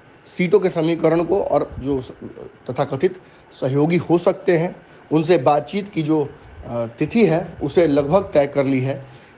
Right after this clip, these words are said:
जल्द ही बिहार में विपक्षी एकजुटता का जो मंच दिखेगा,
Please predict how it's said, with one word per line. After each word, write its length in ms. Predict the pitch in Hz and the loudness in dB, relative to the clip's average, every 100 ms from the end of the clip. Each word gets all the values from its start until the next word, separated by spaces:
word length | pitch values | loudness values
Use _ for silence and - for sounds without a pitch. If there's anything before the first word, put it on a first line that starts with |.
| 127 | 0
जल्द 220 | 165 160 | 4 4
ही 220 | 175 208 | 2 0
बिहार 420 | 208 143 131 151 | -2 -2 0 0
में 260 | 147 147 - - 131 | 0 -2 -6 -12 -8
विपक्षी 440 | 143 151 - 180 | -2 -2 0 2
एकजुटता 440 | 175 135 143 160 | 2 0 -2 0
का 100 | 156 | 0
जो 120 | 143 135 | 0 2
मंच 220 | 143 160 | 2 0
दिखेगा, 500 | 147 - 160 160 | -2 0 2 2